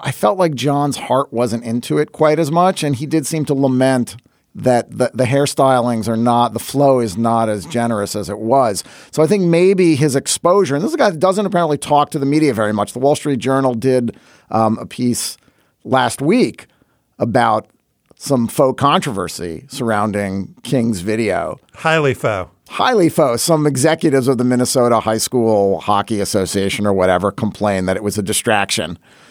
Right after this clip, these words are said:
Speaker 1: which is just great on its own.
Speaker 2: Certainly, I would have concerns that a player is thinking about things other than the game. <laughs> Oh, also, this has nothing to, absolutely nothing to do with our tournament.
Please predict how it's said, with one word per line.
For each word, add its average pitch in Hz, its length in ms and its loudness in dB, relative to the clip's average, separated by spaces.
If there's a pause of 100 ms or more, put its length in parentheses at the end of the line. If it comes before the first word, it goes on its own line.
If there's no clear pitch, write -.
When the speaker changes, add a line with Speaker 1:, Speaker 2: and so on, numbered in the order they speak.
(160)
Speaker 1:
which - 220 2
is - 100 0
just 95 240 -4
great 85 380 -2 (440)
on 104 160 0
its 85 160 -8
own. 85 220 -6
Speaker 2:
Certainly, 175 560 0
I 127 140 4
would 123 140 2
have 127 200 0
concerns 131 580 0
that 117 120 0
a 113 40 2
player 120 300 0
is 110 120 0
thinking 135 300 -2
about 110 240 0
things 110 360 -4
other 139 280 2
than 107 160 -4
the 98 80 -6
game. 110 420 -2 (140)
<laughs> 156 240 0 (3000)
Oh, 147 140 4
also, 135 500 0 (260)
this 165 160 0
has 160 240 0
nothing 180 560 0
to, - 180 -6
absolutely 185 520 0
nothing 165 300 0
to 147 80 2
do 139 80 2
with 143 140 0
our 123 100 2
tournament. 135 420 -2